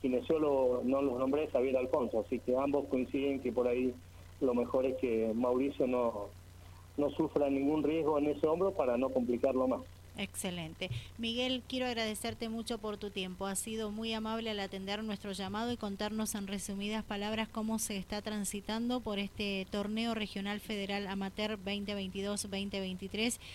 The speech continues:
Speaker 2: y todo lo que va pasando y cómo llevan adelante los partidos desde, eh, Huracán San Rafael. Que tengas muy buenas tardes.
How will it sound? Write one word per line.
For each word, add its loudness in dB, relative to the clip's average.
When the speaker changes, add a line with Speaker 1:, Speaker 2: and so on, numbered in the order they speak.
Speaker 2:
y -4
todo 0
lo 0
que -4
va -2
pasando -2
y -2
cómo 0
llevan -2
adelante -2
los -4
partidos -4
desde, -2
eh, -2
Huracán -2
San -2
Rafael. -2
Que -4
tengas 2
muy 2
buenas 2
tardes. -4